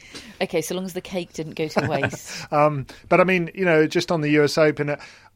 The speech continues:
Speaker 2: there's a bit of me that almost would be happy enough for her to admit if, if it's bad or if her physicality is not gonna really allow her to be competitive, to just not play the U S Open and arrange with the tournament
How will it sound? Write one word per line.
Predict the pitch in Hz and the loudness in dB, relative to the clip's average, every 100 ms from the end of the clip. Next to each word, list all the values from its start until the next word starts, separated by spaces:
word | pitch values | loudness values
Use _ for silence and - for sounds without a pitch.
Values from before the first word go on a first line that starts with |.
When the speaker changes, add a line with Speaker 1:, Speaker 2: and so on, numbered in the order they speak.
| _ _ _ _ | _ _ _ _
Speaker 2:
there's | 147 156 143 | -8 -4 -2
a | |
bit | 143 165 151 - | -2 -2 -2 -4
of | 151 | -4
me | 151 | -4
that | 139 143 | -2 -2
almost | 147 147 143 135 - | -2 -2 -4 -4 -10
would | 135 131 139 123 | -16 -6 -6 -6
be | - 139 127 | -8 -6 -6
happy | 143 139 - 135 | -6 -6 -6 -8
enough | 131 120 | -8 -10
for | 131 | -8
her | 117 123 | -4 -4
to | - 131 127 - - | -4 -6 -6 -12 -12
admit | 127 117 135 - - - _ _ _ _ | -10 -8 -8 -8 -10 -16 _ _ _ _
if, | 131 - - 214 | -10 -10 -18 -4
if | 135 - | -4 -4
it's | 147 - | -10 -10
bad | - - 120 120 104 104 | -16 -4 -2 -2 -6 -8
or | 120 | -12
if | - | -10
her | 123 | -12
physicality | - 139 123 135 127 123 131 | -6 -6 -6 -6 -6 -6 -8
is | 120 | -6
not | 135 127 | -8 -10
gonna | 127 | -12
really | 123 131 131 123 | -6 -4 -4 -6
allow | 120 120 | -6 -6
her | 117 | -8
to | |
be | 117 | -10
competitive, | 113 120 127 - 135 - - - | -12 -10 -10 -8 -12 -12 -20 -10
to | 139 | -6
just | 127 - | -4 -4
not | 143 147 151 | -2 -2 -4
play | - 117 104 107 107 110 - | -12 -12 -10 -10 -14 -18 -12
the | 127 | -8
U | 117 | -8
S | 104 127 | -8 -8
Open | 117 113 120 117 - _ _ | -10 -10 -14 -16 -20 _ _
and | 127 127 | -4 -2
arrange | 127 135 143 143 135 - | 0 2 2 0 -6 -6
with | 139 | -6
the | 120 | -6
tournament | - 147 135 131 131 | -2 -2 -2 -4 -8